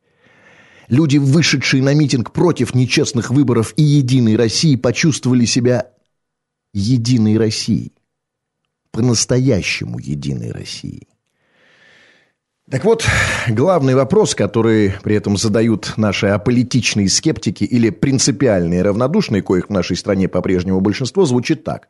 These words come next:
«Ну и что дальше? Ну вышли. Ну походили. И чего изменилось?» Так вот, дорогие друзья, ваш вопрос неправильный. Потому что задающий этот самый вопрос исходит из наивной предпосылки, что что-то можно изменить в одночасье,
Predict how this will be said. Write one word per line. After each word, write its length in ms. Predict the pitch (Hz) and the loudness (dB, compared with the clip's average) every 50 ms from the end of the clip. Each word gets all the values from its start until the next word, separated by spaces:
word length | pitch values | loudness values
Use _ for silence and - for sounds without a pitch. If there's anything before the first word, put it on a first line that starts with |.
| _ _ _ | _ _ _
«Ну 160 | 220 262 277 | 0 2 2
и 40 | 269 | 2
что 200 | 214 - - 240 | 2 2 0 0
дальше? 420 | 190 151 151 143 143 - - - - _ _ _ _ _ _ _ _ _ _ _ _ _ | 2 2 2 2 0 0 -4 -8 -10 _ _ _ _ _ _ _ _ _ _ _ _ _
Ну 200 | 156 214 269 262 | 2 2 4 4
вышли. 440 | 202 190 185 175 - - - 147 - _ _ _ _ _ _ _ _ _ _ _ _ - | 4 4 2 2 2 0 -2 -4 -6 _ _ _ _ _ _ _ _ _ _ _ _ 0
Ну 100 | 226 339 | 0 0
походили. 720 | - 254 - - 208 196 160 131 147 151 147 143 - - - _ _ _ _ _ _ _ _ _ _ | 2 0 0 2 2 2 2 2 2 2 2 0 -2 -6 -8 _ _ _ _ _ _ _ _ _ _
И 100 | - 233 | -2 0
чего 320 | 202 - 269 269 262 254 240 | 2 2 2 2 4 4 4
изменилось?» 640 | 202 147 139 151 156 165 165 165 143 156 - - _ _ _ _ _ _ _ _ _ _ - - - - - - - - _ | 4 4 2 2 2 2 2 2 0 -2 -4 -10 _ _ _ _ _ _ _ _ _ _ -20 -20 -20 -20 -20 -20 -20 -8 _
Так 160 | 120 123 - | -4 0 0
вот, 140 | 196 180 147 | 0 0 2
дорогие 340 | 151 131 117 98 107 101 90 | 0 0 0 2 0 0 2
друзья, 460 | 85 98 92 87 92 82 69 73 - - - - 139 | 2 0 0 0 0 0 0 -2 -4 -4 -6 -4 -2
ваш 240 | - - 165 - | -2 -2 0 0
вопрос 320 | 175 170 - 160 170 - 165 | -2 -2 0 0 0 0 0
неправильный. 560 | 165 151 156 135 95 69 55 53 - - - _ _ _ _ _ _ _ | 0 0 2 0 0 0 -4 -8 -12 -16 -20 _ _ _ _ _ _ _
Потому 320 | - 156 165 170 180 165 | 0 2 2 4 4 2
что 420 | - - - 170 160 147 - - - | 2 2 2 2 2 2 0 -4 -6
задающий 720 | - 107 113 151 160 143 160 156 160 147 120 107 - - 113 | -4 0 0 0 2 2 2 2 2 2 0 0 0 -2 0
этот 160 | 104 120 107 | -2 -2 -2
самый 300 | - - 127 120 127 127 | 0 0 0 0 2 2
вопрос 360 | 127 135 127 196 202 156 - 120 | 2 2 2 2 0 0 0 -2
исходит 400 | 107 - - 151 147 127 - - | -4 -2 0 0 0 0 0 0
из 120 | 120 107 | 0 0
наивной 400 | 123 135 143 143 131 127 135 131 | 2 2 2 2 2 2 0 0
предпосылки, 640 | - 135 - - 135 143 - - 196 185 - - 123 | 0 -2 -2 -2 -2 -4 0 0 0 0 0 0 -2
что 240 | - - - 147 127 | -4 -2 -4 -2 -4
что-то 360 | - - - 190 185 - 143 | -2 -2 0 -2 0 0 0
можно 360 | 139 147 143 120 120 139 143 | 2 2 0 0 2 0 0
изменить 420 | 123 120 123 139 143 143 139 - | 2 2 2 2 2 2 0 0
в 80 | - 139 | -2 -4
одночасье, 680 | 135 123 135 143 139 - - 92 - - - - - | -2 0 0 0 0 -2 -2 -4 -4 -4 -8 -14 -20